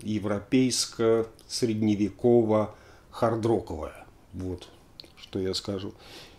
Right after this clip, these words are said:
И последний номер рифмуется с, э, первым. Там девушка читает адаптированную на современный лад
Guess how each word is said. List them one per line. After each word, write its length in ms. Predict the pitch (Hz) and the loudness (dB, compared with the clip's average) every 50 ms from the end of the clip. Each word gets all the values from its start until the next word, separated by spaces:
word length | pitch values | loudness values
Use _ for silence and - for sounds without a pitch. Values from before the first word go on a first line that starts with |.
| - - - _ - | -20 -20 -20 _ -2
И 240 | - - 151 160 - - - - - - - - - - - - - - - - - | 4 6 6 6 6 4 -4 -18 -20 -20 -20 -20 -20 -20 -20 -20 -20 -20 -18 -4 4
последний 520 | - 120 117 - 135 131 120 110 107 110 | 4 4 4 6 6 6 6 6 4 4
номер 360 | 110 117 113 110 104 101 95 101 | 4 6 4 4 4 2 0 -2
рифмуется 760 | 113 110 117 113 - 131 123 117 113 104 98 - - 107 107 | 0 0 0 2 2 4 4 6 6 4 2 0 -2 -2 0
с, 260 | - - - - - 120 | 0 0 0 0 0 -2
э, 320 | 104 101 98 98 98 98 95 - | -2 0 0 0 -2 -2 -2 0
первым. 520 | 143 143 147 147 135 147 143 139 135 - - - - - - - - - - - - - - - - - - | 0 0 2 2 0 0 -2 -2 -4 -8 -14 -14 -14 -12 -14 -14 -16 -18 -20 -20 -20 -20 -18 -18 -14 -4 0
Там 240 | 123 123 131 127 110 | 4 4 4 4 4
девушка 560 | 98 123 127 127 127 113 - - - 120 113 - - _ _ _ - - | 4 4 4 4 4 0 -2 -2 -4 -4 -4 -6 -12 _ _ _ -14 -4
читает 840 | - - - 117 110 - - 117 113 113 110 110 110 - - - - - - - - - - - - - - - - - - - - - - - _ - - - - - - - - - - _ - | 2 2 2 2 2 2 4 4 6 6 4 4 2 -4 -12 -12 -12 -16 -20 -20 -20 -20 -20 -20 -20 -20 -20 -20 -20 -20 -20 -20 -20 -20 -20 -20 _ -20 -20 -20 -20 -20 -20 -20 -20 -20 -20 _ -4
адаптированную 840 | - 117 110 113 110 107 - - 131 127 120 107 104 110 107 104 104 | -2 0 2 2 2 0 0 2 4 4 4 4 4 4 4 4 4
на 160 | 107 107 98 | 2 2 0
современный 640 | - - 110 104 113 113 110 107 104 101 101 101 | -2 -2 0 2 2 2 2 2 2 2 2 2
лад 580 | 101 110 123 135 139 - - - - - - | 2 2 2 2 0 -2 -4 -12 -12 -14 -16